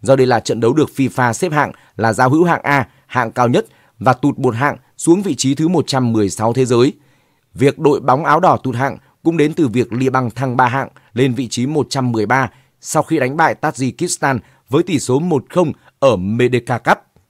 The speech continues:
Như vậy, tính đến thời điểm hiện tại, đội tuyển Việt Nam đang rơi vào nhóm nguy hiểm khi xếp thứ năm trên sáu đội trong nhóm hạt giống cao nhất trước lễ bốc thăm vòng loại Asian Cup hai nghìn không trăm hai mươi bảy. Đoàn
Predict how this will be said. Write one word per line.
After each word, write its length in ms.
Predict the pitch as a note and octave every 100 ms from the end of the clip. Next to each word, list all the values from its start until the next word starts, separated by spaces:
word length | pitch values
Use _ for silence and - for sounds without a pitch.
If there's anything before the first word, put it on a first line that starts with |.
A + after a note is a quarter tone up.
| _ _ _
Như 160 | C#3 D#3
vậy, 220 | D3+ B2
tính 120 | - C3+
đến 160 | D3
thời 120 | G3
điểm 160 | D3+ B2
hiện 200 | G2+ B2
tại, 260 | C#3 C#3 - _
đội 120 | - D#3
tuyển 160 | D#3 A2
Việt 160 | B2+
Nam 220 | C3 C3
đang 160 | C3 C3
rơi 160 | A2+ B2+
vào 140 | A2+
nhóm 260 | G#2+ A#2 E3+
nguy 120 | F#3
hiểm 220 | D#3 F#2 - _
khi 220 | - D#3+
xếp 180 | C#3+ A3
thứ 120 | -
năm 240 | C#3 E3 D3+
trên 220 | E3+ D3+
sáu 180 | C3+ C#3
đội 220 | F#3+ D3
trong 220 | A#2+ D3+
nhóm 140 | C3+ D#3
hạt 180 | F#3
giống 240 | A2 B2+ D#3
cao 220 | D#3+ C#3
nhất 160 | D3+ A3
trước 180 | - -
lễ 100 | E3+
bốc 160 | G3 -
thăm 180 | D#3+ C3
vòng 180 | A#2+
loại 220 | G#2+ A#2+ -
Asian 420 | C3+ B2+ A#2+ B2
Cup 180 | A2 G3 - _
hai 180 | - F#3+
nghìn 220 | D#3+ C3+
không 240 | A#2+ D#3 C#3
trăm 200 | - C#3
hai 140 | B2
mươi 100 | C3
bảy. 220 | C3+ B2+ - _ _ _
Đoàn 180 | - C3